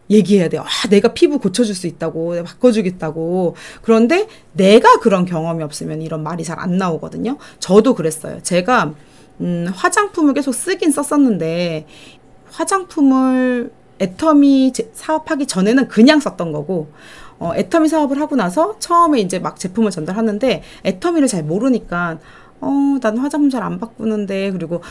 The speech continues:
화장품 한 번 써보고선 "아, 이거 쓰니까 좀 피부가 별로인 것 같아요." 막 이런 얘기를 소비자들이 하면, "어, 진짜 이 화장품이 별론가?" 이런 생각이 들었어요. 그런데 저희 엄마가 저한테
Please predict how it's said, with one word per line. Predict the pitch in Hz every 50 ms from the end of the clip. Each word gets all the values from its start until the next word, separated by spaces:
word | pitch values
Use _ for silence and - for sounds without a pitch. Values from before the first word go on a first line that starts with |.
| - -
화장품 | - - 349 403 339 302 294 294
한 | - 370 381 381
번 | 381 330
써보고선 | - 320 269 285 262 262 262 247 -
"아, | - - 285 285
이거 | 254 214 214 - 220
쓰니까 | - - - 294 302 302 - 254
좀 | 240 226
피부가 | - 294 294 302 302 285
별로인 | 277 - 185 190 202 226 233
것 | 220
같아요." | 208 208 202 - 208 185
막 | 175 160
이런 | - 208 226 277 311 302 269
얘기를 | 202 175 170 190 180 185
소비자들이 | 185 294 254 294 277 269 - 202 233
하면, | 233 240 254 294 269 208 - - - - - - - - -
"어, | 302 302 294 285
진짜 | - - 233 226 - 208
이 | 185
화장품이 | 196 240 269 311 285 277 - 269 240
별론가?" | 226 - 170 160 170 170 170 175 190 262 311 339 - - _ _ _ _ _ -
이런 | 226 262 277 277 269 240
생각이 | 285 277 269 254 214 185
들었어요. | - 175 165 160 - - - - - _ _ - - - -
그런데 | - 185 185 196 196 294 339 330
저희 | - 220 175
엄마가 | 165 156 165 175 185 180 180 180
저한테 | 175 160 156 156 170 - 277 269 220 160 151